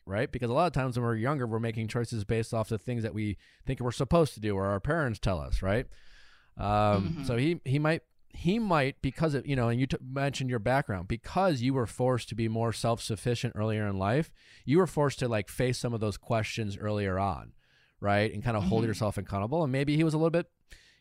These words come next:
Speaker 1: not necessarily spoiled or pampered, but he lived a, maybe a little easier life than you. And so he was able to kinda, like, not think about that. Maybe he just, you know, he trusted his parents and the people around him who said, "You're gonna go to college and you're gonna do this." And he's like, "Okay,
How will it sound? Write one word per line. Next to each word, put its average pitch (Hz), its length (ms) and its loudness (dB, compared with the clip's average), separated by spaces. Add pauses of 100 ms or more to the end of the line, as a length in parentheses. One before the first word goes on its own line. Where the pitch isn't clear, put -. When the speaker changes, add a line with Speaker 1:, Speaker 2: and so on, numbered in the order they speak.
Speaker 1:
not 302 160 -6
necessarily 202 320 6
spoiled 147 520 2
or 170 60 2
pampered, 151 380 2
but 185 120 0
he 170 80 4
lived 165 320 2 (180)
a, 139 140 0
maybe 147 340 0
a 143 60 2
little 143 280 2
easier 190 400 0
life 147 300 4
than 127 140 -2
you. 104 360 -2 (320)
And 131 160 -2
so 123 180 2
he 127 220 0
was 156 160 4
able 139 240 2
to 131 160 0
kinda, 135 220 0
like, 135 220 0
not 110 460 -2
think 156 180 -2
about 101 320 -2
that. 73 240 -8
Maybe 110 260 -2
he 120 140 0
just, 123 300 -2 (380)
you 135 140 0
know, 120 80 4
he 117 100 6
trusted 151 600 2
his 120 200 2
parents 117 460 -2
and 127 60 -4
the 113 60 -2
people 127 260 2
around 110 320 2
him 143 200 0
who 110 120 2
said, 113 440 0
"You're 110 140 -2
gonna 120 180 0
go 107 140 0
to 113 80 0
college 113 420 0
and 98 80 -2
you're 104 100 -2
gonna 113 120 -2
do 107 160 -2
this." 107 320 0
And 113 80 -2
he's 113 100 -2
like, 110 100 0
"Okay, 156 300 2